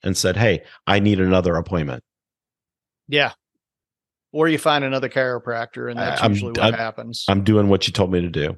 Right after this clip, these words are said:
Speaker 1: Yeah, that's exactly right. That's how you lose patients. So.
Speaker 2: Yeah, because that's
Speaker 1: It's
Speaker 2: exactly what's gonna happen here. This,
Speaker 1: <clears throat>
Speaker 2: this, this patient is gonna end up going to another chiropractor because I've already made a recommendation for them to go see somebody that,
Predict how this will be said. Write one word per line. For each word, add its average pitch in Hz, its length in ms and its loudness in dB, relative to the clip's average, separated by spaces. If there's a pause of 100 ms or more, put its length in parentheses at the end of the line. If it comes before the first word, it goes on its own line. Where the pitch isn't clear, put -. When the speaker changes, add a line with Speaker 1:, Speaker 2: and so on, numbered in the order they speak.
Speaker 1:
Yeah, 98 280 2
that's 90 260 2
exactly 85 380 -2
right. 82 240 0
That's - 180 -2
how 85 60 2
you 82 180 0
lose 76 220 -4
patients. - 580 -8 (460)
So. - 280 -6 (140)
Speaker 2:
Yeah, 135 280 -6 (180)
because 170 300 -2
that's 156 160 4
Speaker 1:
It's - 40 2
Speaker 2:
exactly 139 460 0
what's 139 180 -2
gonna 131 220 -4
happen 131 260 -2
here. 123 240 -4
This, 127 260 -6
Speaker 1:
<clears throat> - 60 -20
Speaker 2:
this, - 280 -6
this 127 280 -2
patient 139 560 -6
is 131 220 -6
gonna 135 180 -4
end 135 260 -6
up 135 160 0
going 131 420 -4
to 135 300 -4
another 131 320 -2
chiropractor 135 840 2
because 123 320 -2
I've 123 160 2
already 123 220 4
made 123 200 2
a 123 60 2
recommendation 131 1120 0
for 131 160 -4
them 123 300 -2
to 131 180 0
go 120 240 0
see 131 220 0
somebody 120 520 0
that, 120 200 0